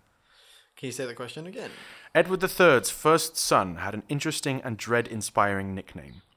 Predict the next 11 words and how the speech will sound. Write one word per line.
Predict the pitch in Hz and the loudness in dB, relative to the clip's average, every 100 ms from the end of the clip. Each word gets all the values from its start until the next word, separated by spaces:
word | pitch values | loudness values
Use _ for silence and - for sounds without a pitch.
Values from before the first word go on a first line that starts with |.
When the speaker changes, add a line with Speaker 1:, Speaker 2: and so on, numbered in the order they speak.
| - | -4
Speaker 2:
What | 120 104 | -2 -2
was | 98 80 | -6 -10
it? | - - _ - | -20 -20 _ -4
A, | 143 147 147 147 | -2 0 -2 -4
the | 110 | -6
Red | 104 131 139 | 0 0 0
Prince, | - 107 107 - - _ _ - | -4 -6 -4 -10 -12 _ _ -8
B, | 135 123 117 113 | -6 -4 -8 -10
the | 110 | -12
Black | 90 120 143 - | -6 -6 -6 -10
Prince, | 101 92 - - | -8 -8 -8 -12